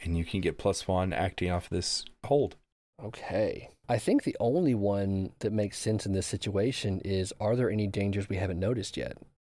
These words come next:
Speaker 1: Yeah, there is a danger that you were just now noticing. You hear a scratching noise in the vent. Hearing scratching noises isn't unusual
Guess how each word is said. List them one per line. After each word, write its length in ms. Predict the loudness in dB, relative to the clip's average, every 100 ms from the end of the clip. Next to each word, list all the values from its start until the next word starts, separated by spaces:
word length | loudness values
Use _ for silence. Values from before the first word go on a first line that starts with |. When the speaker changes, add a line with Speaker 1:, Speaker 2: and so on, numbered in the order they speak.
| _ -8
Speaker 1:
Yeah, 540 | 0 4 4 4 2 2
there 160 | 4 6
is 100 | 4
a 60 |
danger 340 | 4 4 4 2
that 240 | 2 2
you 60 | 2
were 120 | 2
just 300 | 4 2 4
now 220 | 4 6
noticing. 560 | 4 2 0 -2 -4 -8 -4
You 160 | 0 0
hear 400 | 0 2 4 4
a 80 | 4
scratching 580 | 2 4 6 4 2
noise 300 | 2 2 2
in 100 | 2
the 60 | 2
vent. 300 | 2 0 -2 -10 -4
Hearing 400 | 2 4 4 4
scratching 460 | 4 6 6 4
noises 460 | 4 4 4 4 2 0
isn't 280 | 2 2
unusual 840 | 2 0 4 4 4 4 4 2